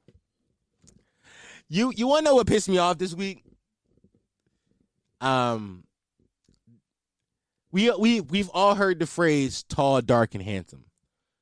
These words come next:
right? We, we've, we've literally all heard the phrase.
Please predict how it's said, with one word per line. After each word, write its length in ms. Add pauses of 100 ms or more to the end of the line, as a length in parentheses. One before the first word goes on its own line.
(120)
right? 400
We, 260
we've, 280 (180)
we've 160
literally 380
all 220
heard 300
the 60
phrase. 720